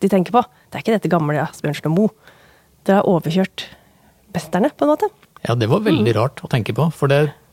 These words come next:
Speaker 2: særlig når jeg lagde toeren, så husker jeg, jeg synes det var veldig rart egentlig at det f-,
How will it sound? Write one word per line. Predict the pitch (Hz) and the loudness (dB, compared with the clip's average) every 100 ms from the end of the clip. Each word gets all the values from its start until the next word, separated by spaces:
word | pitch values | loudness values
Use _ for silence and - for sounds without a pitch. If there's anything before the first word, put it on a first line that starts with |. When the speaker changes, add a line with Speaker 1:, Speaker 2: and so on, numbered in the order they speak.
| _ | _
Speaker 2:
særlig | - 147 110 | -2 0 2
når | 135 | 2
jeg | |
lagde | 135 123 | 2 0
toeren, | - 123 151 240 175 _ _ _ _ _ _ _ _ _ _ - - _ _ _ _ - | -2 2 4 2 0 _ _ _ _ _ _ _ _ _ _ -20 -20 _ _ _ _ -18
så | - 151 175 180 175 180 104 | -2 2 2 2 2 0 -2
husker | 139 180 151 - | -2 -2 -2 -2
jeg, | 113 | -2
jeg | 120 | 0
synes | 117 | -2
det | 117 | -2
var | 117 | 0
veldig | 120 104 110 107 | 0 0 0 0
rart | 101 113 - - | 0 -2 -4 -6
egentlig | 113 107 107 117 117 | -4 -4 -2 -2 -2
at | - _ _ _ _ _ _ _ | -6 _ _ _ _ _ _ _
det | - | -6
f-, | 117 | -6